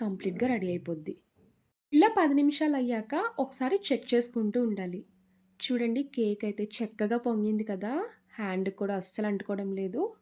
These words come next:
పర్ఫెక్ట్‌గా కుక్ అయింది. మీరు కావాలనుకుంటే ఫోర్క్ ఉంటే ఫోర్క్‌తోనే చెక్ చేసుకోండి,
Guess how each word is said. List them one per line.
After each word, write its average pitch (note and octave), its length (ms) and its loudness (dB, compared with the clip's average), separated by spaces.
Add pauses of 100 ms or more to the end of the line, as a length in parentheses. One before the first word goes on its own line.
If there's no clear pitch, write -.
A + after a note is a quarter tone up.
(240)
పర్ఫెక్ట్‌గా G3+ 600 0
కుక్ C4+ 260 -4
అయింది. F3+ 260 -4 (600)
మీరు G#3 300 2
కావాలనుకుంటే F#3 720 -2 (120)
ఫోర్క్ G#3+ 460 2
ఉంటే G#3 260 -4
ఫోర్క్‌తోనే G3 600 -2
చెక్ F#3+ 200 -4
చేసుకోండి, G#3 500 -2